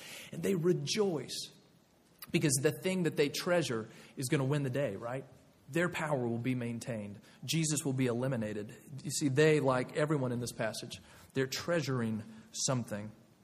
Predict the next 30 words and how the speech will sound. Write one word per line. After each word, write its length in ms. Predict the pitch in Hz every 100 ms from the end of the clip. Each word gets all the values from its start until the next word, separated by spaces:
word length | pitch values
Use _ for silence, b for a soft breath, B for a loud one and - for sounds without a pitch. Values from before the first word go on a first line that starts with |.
| _ _ - B B B
There 100 | 175
are 60 |
others 280 | 190 202 180
here, 140 | 185 165
too, 220 | - 190
the, 120 | 160
the 180 | 151 160
dinner 400 | 139 214 262 190
guests 400 | 143 143 143 -
that 100 | 170
are 100 | 156
at 340 | 170 180 175 156
this 160 | 151
banquet. 580 | 135 131 165 175 123 104 - - - - - _ _ _ - -
This 100 | -
banquet's 300 | 208 208 -
being 180 | 175
held 280 | 139 170 160
in 140 | 131 127
Bethany, 420 | 165 165 160 156 B B B
uh, 200 | 147 143 143
and 300 | 160 151 151
the 100 | 156
characters 460 | 156 233 233 175
here 140 | - 175
r-, 160 | 147
remain 500 | 156 160 160 165 160
anonymous. 640 | 151 147 151 185 147 131 160
In, 180 | 147
in 320 | 139 147 139